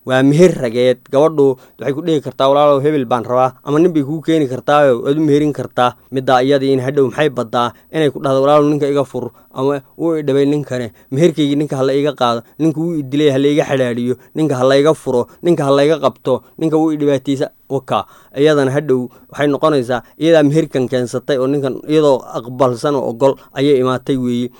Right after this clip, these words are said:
Laakiin marka dambe in dad kale u gurmadaan ayay u baahataa. Sidoo kaleento iyo milicsi muxubbo. Waxaa weeye milicsiga muxubbo, gabadhu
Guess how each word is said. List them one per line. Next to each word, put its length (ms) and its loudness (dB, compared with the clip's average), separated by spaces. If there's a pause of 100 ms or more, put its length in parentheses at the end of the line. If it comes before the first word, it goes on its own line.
Laakiin 320 -4
marka 240 0
dambe 440 -4 (200)
in 320 0
dad 240 2
kale 400 -4
u 160 -6
gurmadaan 560 2 (160)
ayay 160 0
u 80 -2
baahataa. 480 -2 (200)
Sidoo 320 4
kaleento 600 0 (180)
iyo 300 4
milicsi 480 -2
muxubbo. 540 -8 (100)
Waxaa 240 0
weeye 240 4
milicsiga 420 0
muxubbo, 540 -2 (180)
gabadhu 500 2